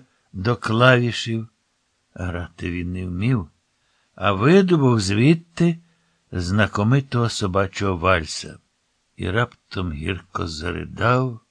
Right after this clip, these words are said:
сльози нестримно текли і лякали передовсім його юну супутницю, а потім уже мене,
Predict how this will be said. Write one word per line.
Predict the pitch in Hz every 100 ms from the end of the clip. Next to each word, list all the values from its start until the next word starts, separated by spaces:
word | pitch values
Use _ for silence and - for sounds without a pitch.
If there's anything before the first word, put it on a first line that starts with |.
| _ _ _ _ _
сльози | - 127 127 156 160 147 120 123
нестримно | 127 - - 117 139 135 127 123
текли | - 120 - 110 117 135 131 127 _ _ _ _ _ -
і | 92 85
лякали | 85 - 98 113 110 107 101 _ _ _ _ _ _
передовсім | - 101 98 92 127 113 - 120 113
його | 95 101
юну | 98 98 107 104
супутницю, | - 107 - 110 101 90 101 - - 71 - _ _ _ _ _
а | 92 95
потім | 92 90 95
уже | 90 87
мене, | 92 92 104